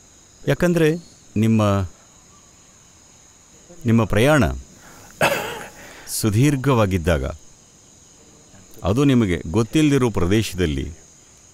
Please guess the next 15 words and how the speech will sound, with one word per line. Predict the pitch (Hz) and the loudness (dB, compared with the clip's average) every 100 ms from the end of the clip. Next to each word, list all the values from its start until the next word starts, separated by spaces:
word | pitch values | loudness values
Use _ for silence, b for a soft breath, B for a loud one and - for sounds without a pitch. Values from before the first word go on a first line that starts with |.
| _ - - - - - - - - _ _ _ _ _ - 98 | _ -20 -20 -20 -20 -20 -20 -20 -20 _ _ _ _ _ -12 -6
ಅದು | 101 | 0
ನಿಮಗೆ | 120 117 98 | 2 2 2
ಸಂಪೂರ್ಣವಾಗಿ | 90 113 131 147 135 120 113 | 2 0 0 0 2 0 0
ಹೊಸದಾಗಿದ್ದಾಗ, | 85 92 113 120 107 92 82 90 90 67 90 - - - 90 | 0 0 0 0 0 0 0 0 0 -4 -8 -16 -20 -12 -4
ದಾರಿಲಿ | 107 139 156 147 | 0 0 2 0
ಸಿಗೋ | - 123 107 92 - | -2 0 0 0 0
ಎಲ್ಲ | 87 107 127 139 | -2 0 0 0
ಬೆಂಬಲವನ್ನ | 101 104 113 107 104 | 2 2 2 2 2
ನೀವು | 95 98 113 | 2 0 0
ಬಳಸ್ಕೋತೀರಾ. | 80 85 - 101 82 69 73 73 - - - - - - - - - - - - - - - - - - - - - - - - - - - | 0 -2 -2 -4 -2 -4 -6 -10 -18 -20 -20 -20 -20 -20 -20 -20 -20 -20 -20 -20 -20 -20 -20 -20 -20 -20 -20 -20 -20 -20 -20 -20 -20 -10 0
ನೀವು | 170 | 2
ನೋಡಬಹುದು, | 151 151 143 117 82 82 139 165 - _ _ _ - _ - - - - | 4 2 2 4 4 2 -4 -12 -20 _ _ _ -20 _ -20 -20 -20 -10
ನೀವೊಂದು | 123 127 113 | -2 0 0
ಬೆಟ್ಟ | 80 110 - | 0 -2 0
ಹತ್ತಿದ್ರೆ, | 165 139 135 - 107 92 80 98 | 0 2 0 -2 0 0 -2 -2